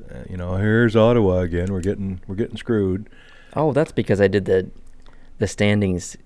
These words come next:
Speaker 2: if the playoffs started today.
Speaker 1: Oh, that's
Speaker 2: Like,
Speaker 1: what that was.
Speaker 2: "Why didn't you wait? Why didn't you do it the day before when Ottawa was in a playoff spot?"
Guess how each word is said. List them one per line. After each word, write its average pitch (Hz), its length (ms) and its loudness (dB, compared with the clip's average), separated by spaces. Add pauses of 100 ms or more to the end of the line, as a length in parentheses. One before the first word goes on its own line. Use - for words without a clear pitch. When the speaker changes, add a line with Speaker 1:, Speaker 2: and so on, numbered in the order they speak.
(120)
Speaker 2:
if - 120 -8
the 95 80 -6
playoffs 98 280 2
started 92 320 0
today. 87 360 0
Speaker 1:
Oh, 135 680 0
that's 135 220 0
Speaker 2:
Like, 135 100 0
Speaker 1:
what - 40 -6
that 80 200 -2
was. 127 100 -2
Speaker 2:
"Why 147 100 2
didn't 156 240 0
you 151 100 -2
wait? 151 380 -2 (180)
Why 143 140 0
didn't 147 240 -4
you 135 120 0
do 156 160 2
it 156 60 -2
the 139 80 -2
day 156 100 2
before 151 340 0
when 131 140 0
Ottawa - 160 2
was 135 200 2
in 143 60 0
a 127 40 0
playoff 135 360 -4
spot?" - 300 -10